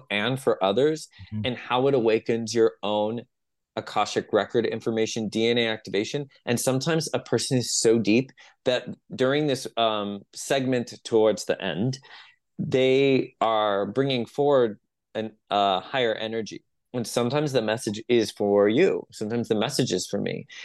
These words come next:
Speaker 1: And I'm, I'm so open. I'm like, "Yeah, sure. I'm open." It doesn't mean I have to accept it, but I will be open to receive. And so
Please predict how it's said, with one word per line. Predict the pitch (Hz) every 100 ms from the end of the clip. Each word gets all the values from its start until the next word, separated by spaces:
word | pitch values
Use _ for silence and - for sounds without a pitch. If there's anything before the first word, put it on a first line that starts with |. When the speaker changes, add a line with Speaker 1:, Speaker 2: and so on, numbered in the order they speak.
| - -
Speaker 1:
And | 127 123 120
I'm, | 127 143 135
I'm | 139 135
so | - 156 120
open. | 117 131
I'm | 123 123
like, | 120
"Yeah, | 135 110 101 101 - _ -
sure. | 170 117 - _ _ _
I'm | 113 113 104 101 - _ _ _ -
open." | 117 107 120 135 -
It | 127
doesn't | 135
mean | 127 123
I |
have | 113 117
to | - 110 -
accept | - 123 107 117
it, | 123 147 117
but | 117 117 - -
I | 117 113
will | 113 113 113
be | 117 120
open | 107 104 107
to | 110
receive. | 104 - 101 127 135 - - - - _
And | 131 131
so | - 143 123 123 120